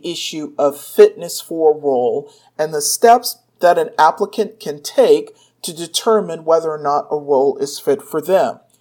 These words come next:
We find that relaunchers are often hesitant to delve into these issues for fear that it may be disqualifying or that they may come across as being,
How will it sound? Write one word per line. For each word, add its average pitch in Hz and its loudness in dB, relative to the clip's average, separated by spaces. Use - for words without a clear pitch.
We 170 -12
find 170 0
that 151 -4
relaunchers 170 -2
are 123 -2
often 190 2
hesitant 208 -2
to 185 0
delve 175 2
into 262 -4
these 165 -12
issues 160 -10
for - -4
fear 165 -6
that 151 0
it 135 0
may 147 -6
be 143 -10
disqualifying 196 0
or 180 4
that 165 4
they 170 -2
may 156 -4
come 190 -4
across 147 2
as 156 4
being, 156 -12